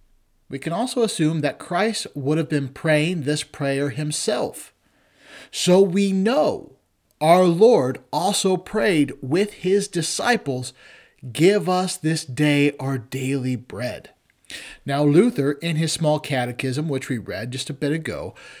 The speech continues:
tells us what this means. Luther says, "God gives daily bread even without our prayer to all wicked people."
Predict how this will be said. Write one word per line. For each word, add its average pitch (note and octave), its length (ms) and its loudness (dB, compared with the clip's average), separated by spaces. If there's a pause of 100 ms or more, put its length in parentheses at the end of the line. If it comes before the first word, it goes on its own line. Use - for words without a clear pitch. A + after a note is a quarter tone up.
(160)
tells G3+ 380 2
us G3 220 0
what D#3 180 0
this F3+ 220 0
means. A3+ 560 -2 (460)
Luther F3+ 260 6
says, F3+ 340 2 (320)
"God F3+ 460 -4
gives F3+ 320 6
daily G3+ 480 2
bread D#3+ 520 -2
even B3 380 0
without G#3+ 580 2
our F3 220 2
prayer D#3+ 580 -2 (680)
to D3+ 260 -2
all E3+ 580 2
wicked C#3 600 -4 (220)
people." - 440 -4